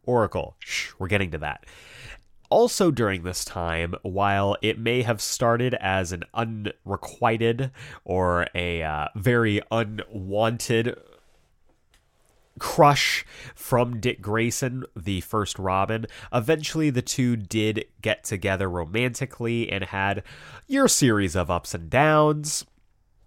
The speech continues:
which ultimately she needed. She needed a rock because she was about to go through some very,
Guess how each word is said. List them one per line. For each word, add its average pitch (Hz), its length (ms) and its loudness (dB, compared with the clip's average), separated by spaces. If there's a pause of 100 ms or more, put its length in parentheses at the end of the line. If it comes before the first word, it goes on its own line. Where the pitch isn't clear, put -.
(460)
which 147 420 4 (200)
ultimately 117 880 4
she 123 340 -2
needed. 113 500 -4
She - 160 -8
needed 135 280 -2
a 127 60 0
rock 98 500 2
because 95 480 -2
she - 200 -4
was 110 160 -4
about 107 180 -4
to - 80 -8
go 98 160 -4
through 95 200 -10
some 90 200 -10
very, 90 420 -4